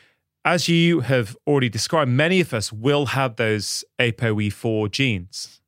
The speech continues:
right? We'll, we'll have that. But I've also heard you talk about how someone living in Nigeria with those same genes doesn't have any increased risk of dementia. I wonder if you could just expand on that and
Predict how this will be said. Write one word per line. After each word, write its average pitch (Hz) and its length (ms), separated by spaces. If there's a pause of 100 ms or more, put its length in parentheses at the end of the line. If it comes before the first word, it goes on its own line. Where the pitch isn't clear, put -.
(260)
right? 117 220
We'll, 117 160
we'll 113 160
have 113 340
that. - 460 (1040)
But 131 100
I've 135 100
also 185 240
heard 147 180
you 123 100
talk 160 300
about 117 280
how 113 540 (300)
someone 139 300
living 123 240
in 113 240
Nigeria 120 800
with 117 240
those 110 200
same 170 460
genes 120 760 (520)
doesn't 156 240
have 143 180 (180)
any 180 320 (120)
increased 123 500
risk 110 240
of 107 80
dementia. 101 440
I 117 40
wonder 156 120
if 156 100
you 156 60
could 135 100
just 123 140
expand 151 460
on 131 120
that 107 220
and 107 300